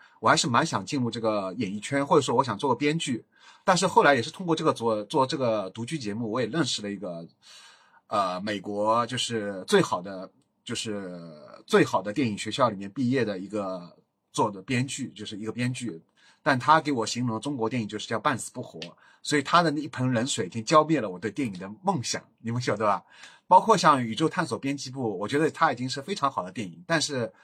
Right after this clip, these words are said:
你看，但有些人联谊，在，在有一些，或者说大部分人的眼里，这部电影就是他们觉得是一部玄学电影，是吧？他们并不觉得这是一部文艺电影，或者有什么打动人心的地方。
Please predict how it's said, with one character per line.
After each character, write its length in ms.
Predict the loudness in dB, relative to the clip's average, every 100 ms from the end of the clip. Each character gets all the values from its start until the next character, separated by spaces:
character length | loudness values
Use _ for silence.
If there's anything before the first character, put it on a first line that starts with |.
| _
你 80 | -8
看， 240 | 2 2 4
但 140 | 2
有 120 | 2
些 140 | 0 2
人 160 | 4
联 180 | 4 0
谊， 180 | -4 -8 -14 _
在， 200 | 0 0 0
在 120 | 2
有 240 | 2 2
一 60 | -2
些， 280 | 2 4 4
或 120 | 4
者 60 | 2
说 100 | 2
大 240 | 2 2
部 60 | 2
分 140 | 0
人 100 | 0
的 60 | 0
眼 240 | -4 -4
里， 200 | -6 -10 -16 _ _ -2
这 100 | 2
部 100 | 2
电 160 | 4 2
影 320 | 0 -6 -12 -18 _
就 140 | -2
是 100 | -2
他 160 | 0 2
们 140 | 2
觉 80 | -2
得 400 | 0 0 0 -4
是 200 | -2 0
一 60 | 0
部 400 | -2 -4 -4 -4
玄 240 | -4 -2 -2
学 180 | -2
电 160 | -6 -8
影， 100 | -10 _
是 100 | 0
吧？ 160 | 2 2 _ _ _ _
他 80 | -2
们 100 | 2
并 160 | 2
不 120 | 2
觉 100 | 0
得 180 | 4 4
这 120 | 2 -2
是 160 | -2
一 60 | -2
部 160 | -2
文 200 | -4 -4
艺 60 | -4
电 180 | -4 -6
影， 120 | -6
或 140 | -6 -2
者 100 | 0
有 140 | 0
什 100 | -2
么 60 | -2
打 160 | -2
动 160 | 0 -4
人 140 | -4
心 180 | -6 -4
的 20 |
地 80 | -6
方。 220 | -8 -16